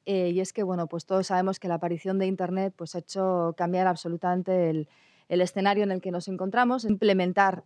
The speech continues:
algunas de esas herramientas. Las dos tendencias que se ven muy claras dentro del ámbito del e-commerce son el mobile commerce, es decir, la utilización de, del móvil y o dispositivos en general,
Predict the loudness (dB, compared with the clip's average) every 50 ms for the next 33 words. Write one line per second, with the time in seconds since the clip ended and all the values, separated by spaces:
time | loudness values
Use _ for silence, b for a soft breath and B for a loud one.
0 | _ -2 -2 0 2 2 2 0 0 -2 -4 -4 -6 -8 -8 -8 -6 -6 -4 -4
1 | -6 -6 -4 -4 -4 -4 -6 b b b b b b b b b b 2 2 2
2 | 4 4 2 2 2 4 2 4 4 4 4 2 0 0 0 -4 -2 0 2 2
3 | 4 4 4 2 0 2 2 4 4 4 4 2 0 -2 0 2 4 4 6 6
4 | 4 2 2 0 -2 -2 -2 0 2 2 2 2 2 0 -4 -4 -8 -10 -4 -2
5 | -2 -2 -2 -4 -6 -6 -6 -4 -2 -2 -2 -4 -4 -6 -8 _ -4 -2 2 4
6 | 4 4 2 0 0 0 0 2 2 2 0 -2 -6 -16 -20 _ -6 -4 -4 -4
7 | -4 -4 -4 -2 0 0 0 0 -2 -2 -6 -6 -6 -6 -8 -8 -4 0 0 2
8 | 2 2 2 2 2 2 2 0 0 -2 -4 -6 -8 -8 -6 -4 -2 0 2 2
9 | 4 2 2 2 0 -2 -2 -2 -6 -10 -10 -10 -10 -10 -6 -6 -6 -4 -4 -8
10 | -6 -4 -2 0 0 0 0 -2 -8 -10 -10 -10 -8 -6 -6 0 2 4 4 4
11 | 2 0